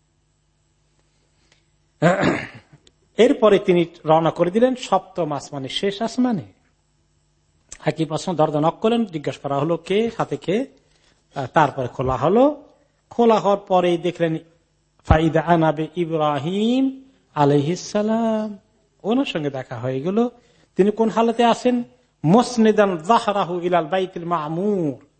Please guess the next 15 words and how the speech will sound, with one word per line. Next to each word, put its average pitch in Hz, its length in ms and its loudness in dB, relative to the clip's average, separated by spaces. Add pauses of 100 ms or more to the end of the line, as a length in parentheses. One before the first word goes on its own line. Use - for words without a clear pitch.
(560)
বাইতুল 202 360 2
মামুরের 214 880 0 (380)
দেওয়ালের 180 420 4
সঙ্গে 208 360 -4 (440)
হেলান 208 260 2
দিয়ে 220 160 0
এরকম 185 340 -2
করে 185 180 -4
বসা 156 240 -6
আছে। - 320 -20 (1800)
বাইতুল 214 360 2
মামুর 226 400 2
হচ্ছে 190 640 -2 (720)
কোন 202 220 2
ঘর? 156 280 0